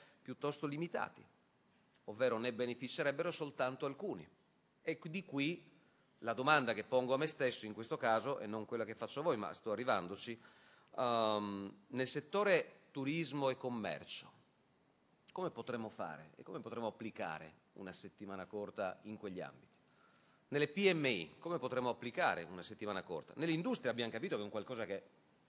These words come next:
o in altri ambiti, nei servizi può, nel terziario fondamentalmente può, può funzionare, certo. Ehm, la domanda è, è, è questa. Rispetto al paese, prima, ai paesi europei, ad esempio io ho ricevuto dei dati,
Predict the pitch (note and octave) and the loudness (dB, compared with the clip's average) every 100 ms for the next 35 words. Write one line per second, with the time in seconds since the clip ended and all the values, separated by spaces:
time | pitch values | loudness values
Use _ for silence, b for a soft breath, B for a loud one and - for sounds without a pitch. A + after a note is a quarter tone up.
0 | - A2+ G#2+ G#2+ G#2 C#3 D#3+ A2 F#2+ G#2 | -10 -6 -2 -2 -2 2 2 2 -2 -4
1 | G2+ A#2 A2+ C#3 - - B2 B2+ G#2 B | -4 -4 -4 -4 -6 -8 2 4 4 B
2 | B B B - B2 B2+ A#2 F#3 C#3 F#2 | B B B -2 0 0 4 6 6 4
3 | F2 - G#2+ G#2 G#2+ G2+ A#2+ B2+ G#2 - | -2 -6 -8 -8 -8 -6 -4 -4 -6 -4
4 | G#2+ G2 F#2+ G2+ - G#2+ G2 C3 C#3+ F2+ | 0 2 0 -6 -8 -10 -8 -2 0 0
5 | D#2 - - A#2+ F#2 - F2 B B B | -4 -8 0 2 2 -2 -16 B B B
6 | B B - D3 C#3 C3+ C3 B2+ B2+ B2 | B B 4 8 10 10 8 6 2 2
7 | A#2+ A#2+ A#2+ - _ _ _ _ _ _ | 0 0 -4 -10 _ _ _ _ _ _
8 | _ _ _ _ _ _ _ - C#3+ C#3 | _ _ _ _ _ _ _ -8 2 4
9 | C3+ D3 E3+ F3 D#3 A#2+ B2+ B2+ B2 - | 4 4 4 4 6 8 8 8 6 4
10 | A#2 G2 A2+ D3 C3+ G#2 - F#2 F2 - | -2 -2 -4 -2 -2 -2 -2 -2 -4 -10
11 | _ _ _ _ _ _ _ _ - _ | _ _ _ _ _ _ _ _ -20 _
12 | - D3+ - A3 F#3 - D#3 C3+ A#2+ G#2 | -8 -4 0 4 4 6 6 8 6 4
13 | A2 - A#2+ A2 G#2+ B2 B2+ C#3 D3 C3+ | -2 0 0 2 2 0 0 0 0 0
14 | B2+ A#2+ B2+ A2 A2+ C3 D3 C#3+ A2+ C#3 | 0 2 4 4 2 -2 0 -2 2 4
15 | C3 A#2 D3+ C#3+ B2 A2+ A#2+ A#2 A#2 G#2+ | 4 4 -2 -4 -2 0 4 4 4 -4